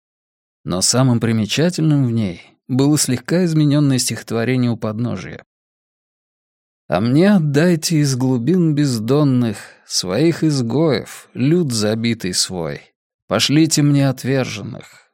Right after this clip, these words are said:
бездомных, утешит их экрана свет золотой». Эти строки из стихотворения «The New Colossus» американской поэтессы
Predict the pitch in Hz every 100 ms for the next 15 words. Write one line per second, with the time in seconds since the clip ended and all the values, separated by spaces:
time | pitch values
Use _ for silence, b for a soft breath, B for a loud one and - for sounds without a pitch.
0 | - 131 143 120 123 160 120 85 - -
1 | _ _ _ 131 127 180 175 156 147 135
2 | 127 123 - 101 117 110 90 - 92 80
3 | 87 - 73 71 71 - 69 67 - _
4 | _ _ _ _ _ _ _ _ _ _
5 | _ - 143 139 127 123 139 143 127 117
6 | - - - 113 113 117 117 113 107 98
7 | 117 117 110 117 110 104 101 110 139 -
8 | - - - - 120 123 113 - 120 -
9 | 113 - 107 - 107 - 110 98